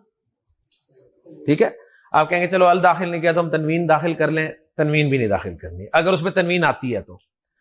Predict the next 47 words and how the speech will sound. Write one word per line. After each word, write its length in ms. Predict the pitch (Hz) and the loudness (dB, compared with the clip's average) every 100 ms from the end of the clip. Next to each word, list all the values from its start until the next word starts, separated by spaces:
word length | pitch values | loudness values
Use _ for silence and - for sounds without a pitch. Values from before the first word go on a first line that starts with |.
| _ _ _ - | _ _ _ -2
اگر 180 | 160 185 | 0 2
تنوین 380 | 190 180 208 220 | 2 2 2 4
نہیں 180 | 214 | 4
آتی، 520 | 220 190 208 214 - - | 4 2 0 0 -4 -4
وہ 420 | 151 185 202 196 185 | 0 2 2 0 0
اسم 320 | 185 208 202 202 | 0 0 -4 -4
مثنیٰ 480 | 165 - 165 180 196 | -4 0 0 2 4
ہے 300 | 175 170 185 | 4 4 4
یا 120 | 180 | 2
جمع 220 | 160 165 | 2 0
سالم 340 | 170 147 156 170 | 2 2 2 -2
مذکر 460 | 143 151 170 160 | -2 -2 2 4
ہے، 100 | 160 - - - _ _ _ _ | 4 0 -6 -20 _ _ _ _
تو 100 | 185 | 2
اب 160 | 202 190 | 4 4
اس 100 | 202 | 4
کا 140 | 254 | 2
کیا 220 | 247 233 | 4 2
نہیں 140 | 214 214 | 2 2
لانا؟ 280 | 190 190 220 | 2 2 2
اس 200 | 196 - | 0 0
کے 120 | 220 | 2
آخر 340 | 170 170 214 | 4 4 2
میں 120 | 196 | -2
آنے 120 | 185 185 | 0 2
والا 180 | 196 | 2
نون 260 | 185 156 160 | 2 0 -2
بھی 80 | 156 | -2
نہیں 100 | 139 | -2
لانا۔ 260 | 92 80 78 _ _ _ _ _ _ _ _ - | -6 -10 -18 _ _ _ _ _ _ _ _ -2
اوکے 200 | 220 349 | 0 0
جی، 120 | 254 - _ _ _ _ - | -2 -8 _ _ _ _ -2
یہ 100 | 180 | 0
ساری 320 | 202 220 247 | 4 2 2
جب 140 | 233 233 | 0 2
پریکٹس 320 | 202 208 - | 2 0 0
کریں 200 | 240 240 | 2 4
گے 60 | 262 | 2
نا، 100 | 330 | 4
تو 400 | 262 220 - - _ | 4 4 0 -16 _
چیزیں 240 | 175 170 | 0 2
کلیئر 260 | 156 151 123 | 2 4 4
ہو 60 | 98 | 4
جائیں 180 | 98 | 0
گی 40 | 98 | -6
انشاءاللہ 300 | 92 98 80 | -8 -10 -12
تعالیٰ۔ 200 | 73 | -16